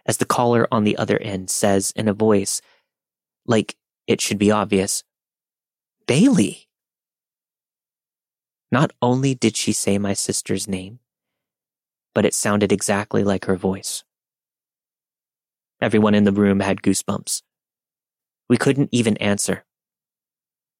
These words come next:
After a short pause, the voice continued, "Mom,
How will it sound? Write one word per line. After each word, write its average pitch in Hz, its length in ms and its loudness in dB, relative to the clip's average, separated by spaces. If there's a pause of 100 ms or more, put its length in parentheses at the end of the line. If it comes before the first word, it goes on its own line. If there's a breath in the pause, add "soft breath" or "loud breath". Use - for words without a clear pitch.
(680)
After 127 320 2
a 110 40 2
short - 360 2
pause, 95 500 -2 (920)
the 113 80 2
voice 110 260 2
continued, 98 560 -4 (1120)
"Mom, 110 460 -2